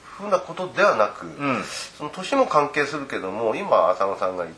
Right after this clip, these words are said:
Speaker 1: た、
Speaker 2: うん。
Speaker 1: 生活の中の、
Speaker 2: うん。
Speaker 1: 定型的な動きだとか、
Speaker 2: うん。
Speaker 1: 何かこう、本来子供の時にはもっともっと動いてたものが、
Speaker 2: チャレンジングだったと思いますね。<laughs> ある意味、当たり前ですけどね。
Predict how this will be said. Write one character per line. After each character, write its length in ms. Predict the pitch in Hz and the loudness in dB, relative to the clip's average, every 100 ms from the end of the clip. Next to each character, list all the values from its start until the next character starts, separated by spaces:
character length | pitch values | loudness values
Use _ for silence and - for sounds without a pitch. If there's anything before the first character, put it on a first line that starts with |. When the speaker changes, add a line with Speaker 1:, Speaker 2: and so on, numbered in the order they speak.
| - | -8
Speaker 1:
た、 200 | - 87 | 0 0
Speaker 2:
う 80 | 101 | 0
ん。 60 | 113 | -4
Speaker 1:
生 140 | 190 | -4
活 240 | 220 240 233 | 0 0 0
の 60 | |
中 280 | 233 - 131 | -2 0 0
の、 280 | 101 95 80 | 0 -4 -6
Speaker 2:
う 40 | 117 | -8
ん。 240 | 110 85 - - - | -8 -8 -14 -20 -18
Speaker 1:
定 120 | - 180 | -12 -10
型 140 | 214 | -10
的 140 | 214 | -4
な 180 | 208 196 | 0 0
動 120 | 185 | 0
き 140 | 185 175 | -6 -4
だ 120 | 107 | -4
と 120 | - | -6
か、 220 | 73 - | -12 -4
Speaker 2:
う 220 | 80 131 - | -2 -2 -4
ん。 40 | - - - - | -6 -10 -10 -2
Speaker 1:
何 160 | 110 | 0
か 100 | 220 | 0
こ 260 | - 117 107 | -4 -4 -4
う、 260 | 104 95 82 - | -6 -10 -14 -6
本 160 | - 311 | 0 4
来 120 | 220 | 4
子 120 | 160 | 2
供 180 | 165 208 | 2 2
の 60 | 220 | 2
時 180 | 226 180 | -2 0
に 140 | 143 | 4
は 80 | 117 | 4
も 180 | 131 247 | 2 -2
っ 40 | |
と 120 | - | -4
も 80 | 196 | -6
っ 40 | - | -4
と 100 | 127 | -6
動 320 | 110 127 190 | -6 -4 -4
い 20 | |
て 100 | 190 | -2
た 80 | 117 | -2
も 60 | 92 | -2
の 60 | |
が、 40 | 85 | -4
Speaker 2:
チ 120 | - | 0
ャ 60 | 160 | 2
レ 120 | 165 | 2
ン 40 | |
ジ 100 | 101 | -2
ン 60 | 80 | -8
グ 60 | |
だ 80 | - | -6
っ 20 | |
た 100 | - | 0
と 100 | - | 0
思 80 | - | 2
い 40 | - | 4
ま 40 | |
す 120 | - | 4
ね。 60 | 147 | 6
<laughs> 120 | - | 6
あ 120 | 165 131 | 6 6
る 140 | - | 4
意 40 | |
味、 100 | - | 4
当 220 | 226 110 - | 6 6 6
た 100 | 160 | 4
り 140 | 175 | 4
前 160 | 196 196 | 2 2
で 80 | |
す 100 | 185 | -2
け 60 | 190 | -4
ど 60 | |
ね。 60 | - | -6